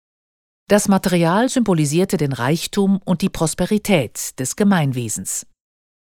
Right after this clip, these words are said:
Erst in den luxuriösen Palästen und Mausoleen der Spätklassik, viertes Jahrhundert vor Christus, und vor allem des Hellenismus, ab drittem Jahrhundert vor Christus,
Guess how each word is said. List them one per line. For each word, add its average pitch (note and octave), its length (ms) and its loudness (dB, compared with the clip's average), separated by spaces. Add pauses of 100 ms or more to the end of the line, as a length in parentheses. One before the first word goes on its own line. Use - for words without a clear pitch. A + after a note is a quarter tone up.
(720)
Erst B3+ 520 0
in G3+ 120 4
den F#3 140 2
luxuriösen D#3+ 840 0
Palästen E3 600 -2
und D3 180 -2
Mausoleen C3+ 560 0
der F#3 120 0
Spätklassik, - 880 -2 (180)
viertes D#3+ 400 -2
Jahrhundert B2+ 400 -2
vor C#3+ 200 -2
Christus, - 500 -2 (420)
und G#3 140 2
vor F3+ 160 2
allem A3+ 200 4
des A3 200 0
Hellenismus, G#3 760 0 (220)
ab - 220 -2 (100)
drittem E3+ 400 2
Jahrhundert A#2+ 480 -4
vor E3 220 0
Christus, - 480 -2